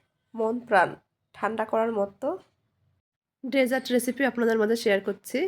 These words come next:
আশা করছি ভিডিওটা একটু হলেও আপনাদের ভালো লাগবে। তো চলেন দেখি, কথা না বাড়িয়ে এই ডেজার্ট রেসিপির পুরো প্রস্তুত প্রণালী আপনাদের মাঝে শেয়ার করি। এখানে আমি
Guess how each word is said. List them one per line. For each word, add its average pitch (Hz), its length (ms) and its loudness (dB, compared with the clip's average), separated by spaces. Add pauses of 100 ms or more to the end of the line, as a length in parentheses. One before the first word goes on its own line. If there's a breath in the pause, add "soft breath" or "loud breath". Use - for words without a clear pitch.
(280)
আশা 208 220 -4
করছি 226 280 -4
ভিডিওটা 202 520 0 (140)
একটু 196 200 -10
হলেও 202 240 -4
আপনাদের 202 300 -4 (120)
ভালো 180 240 0
লাগবে। 156 280 -6 (720 soft breath)
তো 247 100 -2
চলেন 214 320 -2
দেখি, 220 260 -2 (140)
কথা 214 280 -6
না 214 140 0
বাড়িয়ে 202 380 2 (720)
এই 233 180 4 (120)
ডেজার্ট 233 300 0
রেসিপির 233 440 -2 (120)
পুরো 254 220 -4 (120)
প্রস্তুত 202 440 -8
প্রণালী 220 440 -4 (120)
আপনাদের 214 360 -6
মাঝে 196 240 -4 (220)
শেয়ার 214 300 0
করি। 185 280 -4 (2250)
এখানে 240 400 -2
আমি 233 160 2